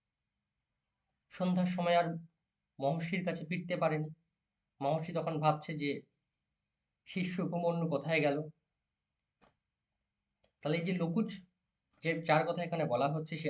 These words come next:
আকন্দ, আকন্দের পাতা খেয়ে ফেলেছে। এরপরে যখন আয়ত ধৌম সেই সন্ধ্যাকালে উপমন্যুকে ফিরতে না দেখে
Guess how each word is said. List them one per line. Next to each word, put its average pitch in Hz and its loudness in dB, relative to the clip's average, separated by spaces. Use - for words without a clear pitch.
আকন্দ, 185 0
আকন্দের 165 0
পাতা 147 2
খেয়ে 127 -8
ফেলেছে। 98 -12
এরপরে 190 4
যখন 175 6
আয়ত 170 4
ধৌম 175 0
সেই 175 -2
সন্ধ্যাকালে 190 2
উপমন্যুকে 185 -2
ফিরতে 185 0
না 165 4
দেখে 165 -6